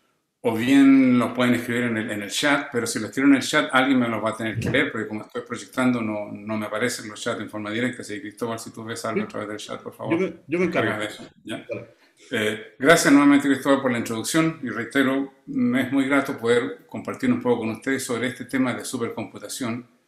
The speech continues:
Speaker 1: y computación cognitiva. Esta foto que ustedes ven ahí es el laboratorio donde yo trabajo, es el I B M Thomas J. Watson Research Center. Está ubicado aproximadamente una hora al norte de la ciudad de Nueva York,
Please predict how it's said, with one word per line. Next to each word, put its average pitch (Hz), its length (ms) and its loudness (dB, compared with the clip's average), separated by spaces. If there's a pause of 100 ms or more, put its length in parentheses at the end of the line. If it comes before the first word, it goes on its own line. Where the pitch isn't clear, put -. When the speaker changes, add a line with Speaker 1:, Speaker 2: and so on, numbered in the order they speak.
(140)
Speaker 1:
y 113 100 -8
computación 104 600 -6
cognitiva. 101 480 -8 (440)
Esta 127 240 -2
foto 143 360 0
que 123 80 -4
ustedes 120 260 2
ven 120 140 0
ahí 139 240 4
es 131 240 -2
el 113 100 -4
laboratorio 110 460 0
donde 110 180 -2
yo 117 120 -4
trabajo, 120 540 -6
es - 200 -14
el 101 260 -8
I 107 260 -2
B 110 120 -6
M 110 140 -4 (120)
Thomas 110 400 -6
J. 107 140 -4
Watson 104 480 -8
Research 107 300 -10
Center. 117 460 -8 (380)
Está 127 220 -2
ubicado 117 520 0
aproximadamente 110 840 -4
una 107 200 -4
hora 113 200 -2
al 107 100 -2
norte 123 300 -2
de 104 80 -6
la 101 100 -10
ciudad 107 200 -8
de 104 60 -6
Nueva 104 160 -8
York, 120 260 -4